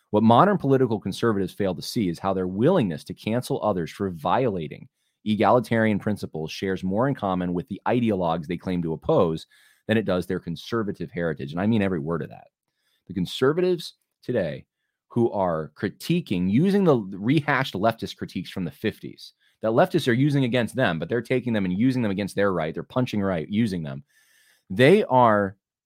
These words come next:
uh, they are making a grave mistake. And they, they're, they're hypocrites in a way. They don't see it maybe, but they're hypocrites. Authentic conservatives have a much stronger argument against National Socialism, but it is not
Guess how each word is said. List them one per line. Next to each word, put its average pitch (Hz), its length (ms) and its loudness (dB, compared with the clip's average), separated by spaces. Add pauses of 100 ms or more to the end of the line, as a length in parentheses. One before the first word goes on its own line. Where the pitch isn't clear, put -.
(140)
uh, 85 280 -2 (420)
they 143 160 4
are 143 100 6
making 127 280 2
a 92 40 0
grave 107 380 0
mistake. - 640 -6 (640)
And 101 460 0 (840)
they, 127 440 2
they're, 117 200 2
they're 113 180 2
hypocrites - 580 -4
in 101 80 -2
a 92 60 -2
way. 110 220 4
They 104 100 0
don't 151 180 0
see 151 240 -2
it 214 120 -4
maybe, 208 260 -8
but 208 160 -6
they're 101 140 -2
hypocrites. - 640 -8 (840)
Authentic 180 400 0
conservatives 123 720 -2
have 104 140 -6
a 101 40 0
much 107 440 -2
stronger 113 440 -2
argument 95 400 -4
against 85 240 -8
National 85 320 -8
Socialism, 80 720 -4
but 92 100 -2
it 101 80 0
is 98 140 -2
not 113 500 -2